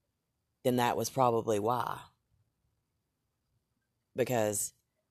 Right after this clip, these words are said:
like I said, I have no breathing problems whatsoever, and, um, it'll, it gets really bad, and I couldn't figure out,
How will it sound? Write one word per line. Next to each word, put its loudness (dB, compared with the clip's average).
like -6
I 0
said, 2
I 2
have 0
no 0
breathing 2
problems -2
whatsoever, 0
and, -6
um, -6
it'll, 6
it 8
gets 4
really 6
bad, 2
and -4
I -4
couldn't -2
figure 2
out, 4